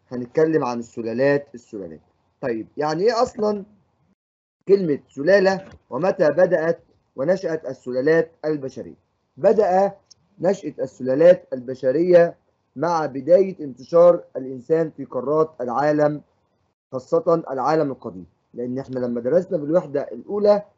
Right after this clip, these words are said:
قسمنا العالم لجزئين، العالم القديم وهم آسيا، أفريقيا، أوروبا، والعالم الحديث وهم الأمريكتين واستراليا وإنتاركتيكا.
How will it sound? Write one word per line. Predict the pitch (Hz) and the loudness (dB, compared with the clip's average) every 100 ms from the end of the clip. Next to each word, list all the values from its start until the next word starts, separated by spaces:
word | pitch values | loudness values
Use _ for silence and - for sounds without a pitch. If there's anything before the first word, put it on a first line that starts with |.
| _ | _
قسمنا | 131 - 202 208 | -14 -4 -4 0
العالم | 185 165 202 202 175 | 0 2 0 0 -2
لجزئين، | 156 135 127 98 | -4 -6 -8 -8
العالم | 123 135 160 147 131 | -4 -2 0 0 -4
القديم | 117 131 131 202 220 | -6 -8 -4 -4 -2
وهم | 175 143 - | -2 -2 -2
آسيا، | 175 - 143 117 | -2 -2 -4 -6
أفريقيا، | 120 160 175 143 | -6 -6 -4 -4
أوروبا، | 113 143 196 196 226 226 _ _ _ _ 147 | -4 -2 -2 0 0 -2 _ _ _ _ -8
والعالم | 185 202 160 143 170 175 170 - _ - - | -4 -2 -2 -2 0 2 2 -2 _ -20 -14
الحديث | 131 - 127 185 220 - | -14 -10 -10 -6 -8 -6
وهم | 151 147 | -6 -6
الأمريكتين | 131 139 135 135 131 160 180 | -8 -8 -8 -10 -4 0 2
واستراليا | 156 107 - 139 160 151 | 0 -8 -6 -4 0 0
وإنتاركتيكا. | 139 147 143 147 139 - _ _ 160 - - | 0 -4 -2 -2 -2 -10 _ _ -4 -4 -8